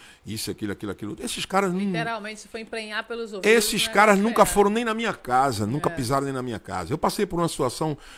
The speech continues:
Speaker 1: com um empresário que tá ainda, inclusive tá por aí, anda de tornozeleirinha no pé, com mais de vinte processos nas costas, estelionatário, roubou todo mundo, bandido, mas ainda tá por aí, tá ligado?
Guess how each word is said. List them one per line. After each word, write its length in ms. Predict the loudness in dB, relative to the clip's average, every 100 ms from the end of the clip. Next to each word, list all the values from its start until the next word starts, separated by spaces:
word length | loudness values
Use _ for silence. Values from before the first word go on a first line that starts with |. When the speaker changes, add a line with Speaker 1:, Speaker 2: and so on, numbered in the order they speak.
| -6
Speaker 1:
com 80 | -2
um 40 |
empresário 640 | 0 4 4 4 4 2
que 80 | 0
tá 140 | -2 0
ainda, 240 | 2 2
inclusive 360 | 2 2 2 4
tá 120 | 2
por 180 | 4 2
aí, 300 | 4 4 4
anda 160 | 4
de 80 | 2
tornozeleirinha 680 | 2 2 2 4 2 2 0
no 100 | -2
pé, 420 | -2 2 2 2 -2 -16 -10
com 100 | -2
mais 200 | 0 0
de 120 | -2
vinte 400 | -6 -2 -2 -2
processos 500 | -2 -2 -2 -4 -6
nas 220 | -8 -10
costas, 520 | -6 -4 -4 -6 -14 -18 -20 -20 _ -12
estelionatário, 1200 | -6 0 0 0 -2 -6 0 2 2 2 0 -2 -4
roubou 380 | -2 -2 -2 -4
todo 420 | -4 0 0 0 -4
mundo, 460 | -4 -2 -2 -2
bandido, 580 | -2 0 2 2 0 -2
mas 100 | -4
ainda 140 | -8 -6
tá 140 | -6
por 160 | -2 0
aí, 320 | 2 4 2
tá 140 | 0
ligado? 520 | -4 -2 0 0 -2